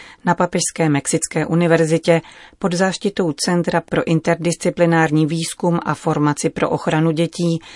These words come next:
se sídlem na Papežské gregoriánské univerzitě.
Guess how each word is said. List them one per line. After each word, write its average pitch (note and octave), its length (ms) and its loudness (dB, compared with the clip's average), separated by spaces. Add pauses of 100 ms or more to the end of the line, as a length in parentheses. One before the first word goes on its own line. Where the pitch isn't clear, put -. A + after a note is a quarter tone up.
(180)
se - 160 -4 (120)
sídlem D#3 320 2
na C#3 100 2
Papežské C#3+ 520 -2
gregoriánské C3 760 0
univerzitě. C#3+ 720 -2